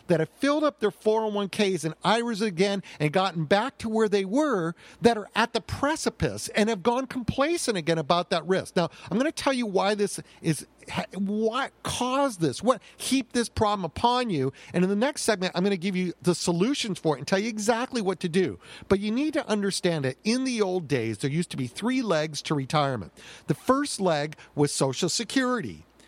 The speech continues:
And maybe we have that, maybe we ha-, don't have that coming. But let's plan on it for now.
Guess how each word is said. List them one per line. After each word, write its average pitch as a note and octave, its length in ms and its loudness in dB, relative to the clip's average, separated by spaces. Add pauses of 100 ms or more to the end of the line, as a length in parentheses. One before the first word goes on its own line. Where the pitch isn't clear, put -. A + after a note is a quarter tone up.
(200)
And D#3+ 380 0
maybe F3+ 220 0
we A3 160 -2
have G#3 240 2
that, G3 180 -2
maybe F#3 240 -2
we G3 140 -2
ha-, F#3 100 0 (120)
don't F3+ 220 4
have C3+ 220 -2
that G#2 200 -4
coming. G#2 260 -2
But F3 160 2
let's B3+ 200 -2
plan B3 340 0
on G3+ 140 0
it F3+ 120 -6
for E3+ 120 0
now. C#3+ 360 -2